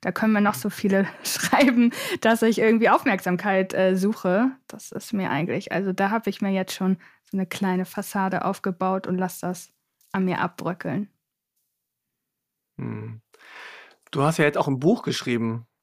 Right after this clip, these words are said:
Speaker 2: was, äh, im April,
Speaker 1: Mhm.
Speaker 2: glaub ich, erscheint.
Speaker 1: Genau.
Speaker 2: Und, äh, da wollte ich fragen, also, ich meine, du hast, äh, d-,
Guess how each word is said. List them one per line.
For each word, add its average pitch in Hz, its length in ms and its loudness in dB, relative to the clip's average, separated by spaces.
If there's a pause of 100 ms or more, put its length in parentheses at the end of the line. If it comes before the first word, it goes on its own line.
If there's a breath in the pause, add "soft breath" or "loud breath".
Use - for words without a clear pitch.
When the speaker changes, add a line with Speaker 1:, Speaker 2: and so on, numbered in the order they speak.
(760)
Speaker 2:
was, 117 720 -4
äh, 113 320 -2
im 117 140 0
April, 175 340 2
Speaker 1:
Mhm. 196 40 2
Speaker 2:
glaub 175 280 0
ich, - 260 -4 (100)
erscheint. 147 920 -2 (580 soft breath)
Speaker 1:
Genau. 190 400 -4
Speaker 2:
Und, 127 580 -2
äh, 117 300 -2 (160)
da 131 300 0
wollte 151 140 0
ich - 80 -8
fragen, 139 340 0 (140)
also, 123 680 0 (140)
ich - 120 -8
meine, 135 200 2
du 123 160 -2
hast, - 520 -4 (760)
äh, 120 320 0
d-, 98 180 -14